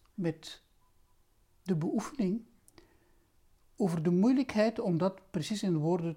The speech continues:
om te zetten. Maar, zegt hij, wanneer de gelegenheid zich voordoet, ontmoet die geest, ontmoet die betekenis. Ga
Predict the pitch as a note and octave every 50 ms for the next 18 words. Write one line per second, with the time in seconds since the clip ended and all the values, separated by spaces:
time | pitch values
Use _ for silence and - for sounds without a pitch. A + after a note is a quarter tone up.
0 | - - G#3 G#3+ G3+ - F3+ D3 D#3 D3 C3 - C3+ B2 - _ _ - _ _
1 | _ _ _ _ _ _ _ _ _ _ _ _ _ _ _ _ _ _ - -
2 | F3+ F3 G3 B3+ C4+ - C4+ B3+ - - C#4 D4 D#4 - - _ - - - -
3 | - - _ _ _ - G3 F#3+ F#3+ F#3+ F#3+ F#3 D3+ E3 C#3+ D3+ E3 E3+ F#3 A#3+
4 | C#4 C4 C4 A#3+ A#3+ A#3+ A#3 A#3 - - G3 E3 - - - F#3+ F3 G#3 A3+ A3+
5 | - D4+ D4+ D#4 - - - _ _ _ _ _ _ _ _ _ - A3+ G3 -
6 | - G#3+ A#3+ A#3+ A#3 - E3+ C3 D3 C3+ A#2 - - - - _ - - F#3+ -
7 | - A#3 B3 C4 B3+ - - - F3+ C3+ D3 - - D#3+ D3 C3+ - C#3+ C3 B2
8 | B2+ - - - _ - - - G3+ G#3+ A3 C4 -